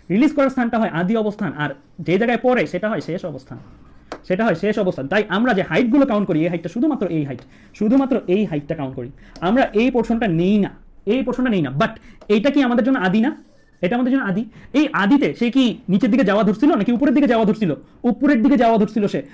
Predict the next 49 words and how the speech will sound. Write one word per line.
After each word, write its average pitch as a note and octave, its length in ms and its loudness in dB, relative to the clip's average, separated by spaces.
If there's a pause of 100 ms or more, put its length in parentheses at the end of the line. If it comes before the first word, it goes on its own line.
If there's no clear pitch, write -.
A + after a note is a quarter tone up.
(220)
উপরের C#4 320 2
দিকে C#4+ 180 4
তার B3 120 2
একটা C4 180 -2
বেগ G3 180 4
ছিল, F#3 160 0
তার G#3 120 0
মানে B3 120 2 (160)
এই D4 80 4 (100)
অবস্থায়, A3+ 300 0
তার F#3 200 0
আদি F#3+ 200 2
অবস্থায় B3 240 -2
তার D#3+ 140 0
বেগ G#3 120 2 (300)
ইউটা A#3 260 4 (140)
উপরের G#3+ 260 2
দিকে, C#3 100 -4 (120)
তার F3+ 180 2
বেগ G#3 140 0 (400)
ইউটা B3 260 0 (420)
উপরের G3+ 280 -2
দিকে। - 140 -16 (1000)
And C4+ 140 2 (120)
তার A3 200 0
স্মরণের D4 380 2
দিক, G#3+ 160 0
স্মরণের B3+ 280 2
দিক C#4 120 2
কি? F#3+ 60 -2 (140)
আদি G#3 160 2 (100)
অবস্থান C4+ 320 2
থেকে C#4 200 4
শেষ A3+ 180 2
অবস্থানের B3+ 360 -2
দিকে। C4+ 140 -2 (260)
তো - 40 -2 (140)
আদি G3+ 200 2
অবস্থান C#4 280 2
এটা, A3+ 120 0 (260)
শেষ A3 200 2
অবস্থান B3+ 220 0
এটা, G3 120 0
so G#3 60 -6 (160)
আদি G3 260 2
থেকে C#4 220 0
শেষের G3+ 300 0
দিকে, - 140 -4 (1120)
আদি F#3 280 2